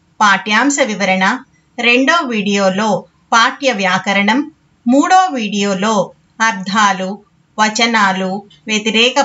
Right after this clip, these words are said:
పదాలు, ఖాళీలు, ప్రశ్న జవాబులతో కూడిన నోట్స్ను కూడా ఇవ్వడం జరిగింది.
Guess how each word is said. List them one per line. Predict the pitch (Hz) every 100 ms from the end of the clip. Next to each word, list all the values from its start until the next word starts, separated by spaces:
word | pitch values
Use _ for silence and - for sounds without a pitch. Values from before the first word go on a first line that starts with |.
| 220
పదాలు, | 202 196 185 185 185 208 _ _ -
ఖాళీలు, | 220 220 247 254 214 196 190 202 - _ _
ప్రశ్న | 262 294 - 330 254
జవాబులతో | 220 202 233 247 262 247 262 254 247
కూడిన | 196 196 196 208 180 180 196
నోట్స్ను | 208 247 285 - 311 285
కూడా | 208 190 226 - 202
ఇవ్వడం | 190 196 208 202
జరిగింది. | 190 180 190 180